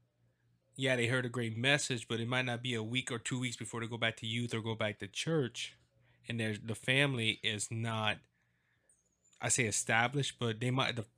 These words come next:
parents might know the gospel, but do you think that they're showing it to their kids or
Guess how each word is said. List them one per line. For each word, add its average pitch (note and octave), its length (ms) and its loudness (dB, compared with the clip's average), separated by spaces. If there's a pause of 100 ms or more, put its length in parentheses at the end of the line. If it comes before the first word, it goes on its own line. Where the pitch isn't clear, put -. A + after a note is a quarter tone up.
parents C3 300 2
might G2+ 180 0
know A2 240 0
the D3+ 100 -2
gospel, G#2+ 500 0
but A2+ 200 -4
do A#2 80 0
you A#2+ 220 0
think A#2+ 320 -4 (180)
that G#2+ 240 0
they're G#2 400 -2 (480)
showing C3 340 2
it A2+ 100 -2
to A#2 100 -2
their G2+ 120 0
kids A#2+ 540 -2
or G#2 440 -2